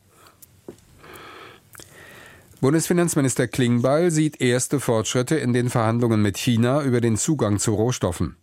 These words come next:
Peking habe die Zusage gegeben, das Thema ernst zu nehmen, sagte der S-P-D-Politiker.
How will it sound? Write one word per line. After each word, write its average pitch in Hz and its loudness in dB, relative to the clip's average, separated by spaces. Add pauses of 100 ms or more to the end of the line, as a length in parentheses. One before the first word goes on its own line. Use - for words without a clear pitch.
(520)
Peking 110 2
habe 101 0
die 98 0
Zusage 98 0
gegeben, 107 0
das 101 -2
Thema 107 0
ernst 120 -2
zu 117 0
nehmen, 95 0
sagte 90 -4
der 90 -4
S-P-D-Politiker. 95 -2